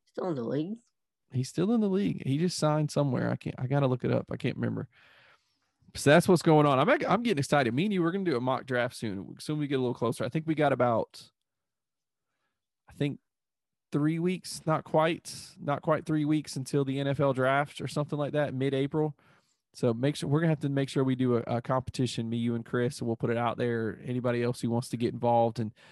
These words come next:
Speaker 2: uh, see who can get the most picks right.
Speaker 1: I bet
Speaker 2: Hey,
Speaker 1: you a
Speaker 2: uh,
Speaker 1: dollar I won't.
Speaker 2: Are you, are you putting money on it?
Speaker 1: I'm saying <laughs> I won't.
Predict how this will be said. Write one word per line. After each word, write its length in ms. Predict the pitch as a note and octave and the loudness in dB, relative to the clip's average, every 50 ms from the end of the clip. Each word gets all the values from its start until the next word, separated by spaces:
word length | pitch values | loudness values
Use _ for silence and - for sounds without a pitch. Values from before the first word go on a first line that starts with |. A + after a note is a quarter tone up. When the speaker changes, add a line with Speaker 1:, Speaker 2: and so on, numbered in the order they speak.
| - - _ _ - | -20 -20 _ _ -6
Speaker 2:
uh, 200 | - A2+ A#2 A2+ | -4 -2 -2 0
see 240 | A2+ - - D3 D3+ C#3 | -2 0 2 4 4 6
who 80 | C#3+ | 4
can 80 | C#3+ C#3 | 4 4
get 120 | C3+ - B2+ | 0 0 2
the 40 | |
most 280 | A#2+ A#2+ A#2+ A#2 - - | 4 4 4 4 2 2
picks 260 | - B2 A#2 - - | 0 0 0 0 -2
right. 420 | A#2+ A2+ A2+ G#2+ G2+ - _ - _ _ _ _ _ _ _ - | -2 0 0 0 -2 -4 _ -14 _ _ _ _ _ _ _ -14
Speaker 1:
I 40 | B2+ | -4
bet 200 | C3 - B2 B2 | 2 2 4 4
Speaker 2:
Hey, 120 | A#2+ A#2 D3+ | 4 2 2
Speaker 1:
you 120 | D3+ C#3+ | 4 4
a 40 | C#3 | 2
Speaker 2:
uh, 20 | |
Speaker 1:
dollar 500 | C3+ A#2+ C3+ C3+ D3 D3+ D3+ C#3+ C#3 C3+ | 2 4 4 4 6 6 6 6 6 6
I 160 | C3 C#3 D#3 E3+ | 6 6 4 4
won't. 340 | D#3 C#3 C3 C3+ C3+ - _ - - _ - - - - - A#2 | 4 2 -2 -2 -4 -6 _ -16 -20 _ -20 -20 -20 -8 0 2
Speaker 2:
Are 80 | B2 | 2
you, 180 | D3+ G#3+ F3+ - - | 2 2 0 -2 -2
are 100 | G#2+ - | -2 2
you 140 | C3+ F#3+ - | 4 4 6
putting 260 | - A#4 F#3 D3 C#3 | 6 6 6 6 6
money 240 | C#3 D#3+ A3 D4+ G#4+ | 6 6 6 8 6
on 200 | A#4+ B4+ C5+ D5 C#5+ C5 | 6 4 4 4 4 2
it? 420 | - - _ _ _ _ - - _ _ _ - - - - | 0 -6 _ _ _ _ -20 -20 _ _ _ -16 -16 -6 -4
Speaker 1:
I'm 160 | G3 F#3 F3+ F3 | -4 -4 -4 -2
saying 280 | - F#3+ F3 E3 C#3 - - - | 0 0 0 0 -2 -4 -12 -14
<laughs> 120 | - - | -4 -4
I 100 | G3 F#3 - - | -4 -4 -4 -10
won't. 420 | D3+ D#3+ C#3+ C#3 D#3 F#3 F#3 F3+ | -12 -6 -4 0 2 2 2 0